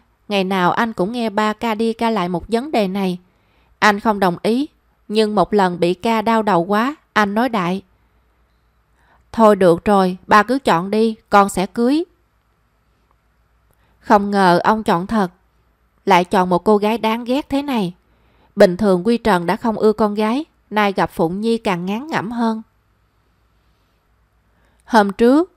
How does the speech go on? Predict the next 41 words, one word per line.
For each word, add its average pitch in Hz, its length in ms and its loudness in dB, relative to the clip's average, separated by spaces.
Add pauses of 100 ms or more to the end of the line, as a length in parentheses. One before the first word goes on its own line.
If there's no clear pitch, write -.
em 208 200 0
có 247 120 0
nghe 226 260 -2
bác 240 180 -2
Bằng 175 280 -2
nói 208 240 0
với 247 80 0
anh 214 260 -6
vấn 233 180 -4
đề 220 160 0
ra 214 240 -2
riêng 226 220 0
tự 170 180 -2
lập. 196 240 -2 (480)
Nghe 208 200 0
mẹ 196 200 0
em 208 200 -2
nói 226 260 0
gì 233 220 -2
vậy 175 180 0
mà 196 100 -2
anh 220 200 -6
giận? 190 340 -2 (960)
Nay 208 240 2
lại 175 160 0
nghe 208 200 -4
anh 196 200 -2
nói 240 120 -4
chuyện 196 260 -2
mẹ 175 140 -2
kế, 233 360 -2 (100)
con 208 240 2
chồng 175 240 0
em 208 200 -4
mới 247 140 -4
hiểu. 226 360 -2 (960)
Té 220 200 4
ra 208 240 2
là 180 100 2
hiểu 185 220 2
lầm. 208 340 -2